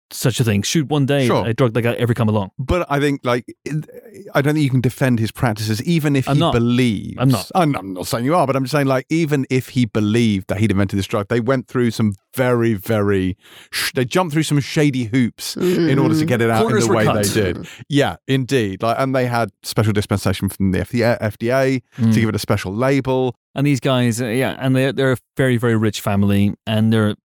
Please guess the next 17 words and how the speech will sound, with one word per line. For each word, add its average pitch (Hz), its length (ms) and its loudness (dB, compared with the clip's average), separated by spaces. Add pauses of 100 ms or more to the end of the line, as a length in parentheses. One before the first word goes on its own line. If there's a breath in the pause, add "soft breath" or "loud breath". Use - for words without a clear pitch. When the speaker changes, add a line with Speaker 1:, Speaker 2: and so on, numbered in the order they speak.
(140)
Speaker 1:
weirdly 127 760 0
at 110 80 2
odds 110 280 0
with - 80 -12
themselves 101 640 0
'cause - 320 -2
the, 110 240 -2
the 156 80 -2
bottom 104 220 0
line 98 260 2
is 104 220 2
the 101 80 -2
bottom 95 240 0
line, 98 300 0 (120)
uh, 101 200 2
for 107 160 -2
them. 101 220 0